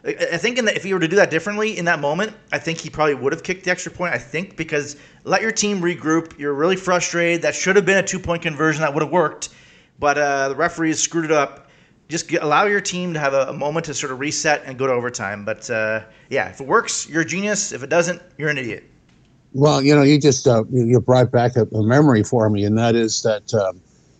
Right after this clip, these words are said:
Speaker 2: the Lions don't have too many complaints with bad officiating calls. It's usually severely self-inflicted.
Speaker 1: Actually, I, I do remember the Lions. <laughs> The,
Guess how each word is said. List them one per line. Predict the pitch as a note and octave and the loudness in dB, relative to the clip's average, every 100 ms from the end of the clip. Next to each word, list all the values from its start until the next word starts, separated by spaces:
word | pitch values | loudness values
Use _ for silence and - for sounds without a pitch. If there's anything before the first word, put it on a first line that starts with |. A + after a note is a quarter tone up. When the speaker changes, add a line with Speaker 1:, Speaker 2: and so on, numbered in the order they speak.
| _ - | _ 2
Speaker 2:
the | |
Lions | A#2+ B2+ D3+ C#3 C3+ | 4 6 6 4 4
don't | C#3 | 4
have | B2+ - | 4 4
too | C#3 | 4
many | C3+ B2 | 6 6
complaints | A2+ G#2+ B2+ B2 B2 | 2 2 2 4 2
with | G#2+ | 0
bad | A#2+ A#2 | 2 2
officiating | A2 C3+ B2+ C3+ A2 F#2+ | 2 2 4 4 4 0
calls. | - G2+ F2+ F2+ F#2+ | -2 -2 -2 -4 -10
It's | - A#2 | -6 0
usually | B2+ A2 A2+ G#2 G2+ _ _ _ | 0 2 2 0 -2 _ _ _
severely | - A2+ A#2+ B2+ A#2 G#2 | -4 2 6 6 4 2
self-inflicted. | - B2+ B2+ B2 G2 - A#2+ - G#2+ - - _ _ _ _ _ _ _ - - | 2 4 4 2 0 0 0 2 0 0 -4 _ _ _ _ _ _ _ -20 -8
Speaker 1:
Actually, | - C3+ C#3 C3 | -6 -6 -6 -6
I, | A#2 C3+ | -6 -4
I | C3 | -4
do | C3 | -4
remember | D#3 C3 B2 | -2 -2 -2
the | |
Lions. | B2 B2 B2 B2 | -2 -2 -4 -6
<laughs> | B2+ | -8
The, | D3 C#3+ - | -10 -8 0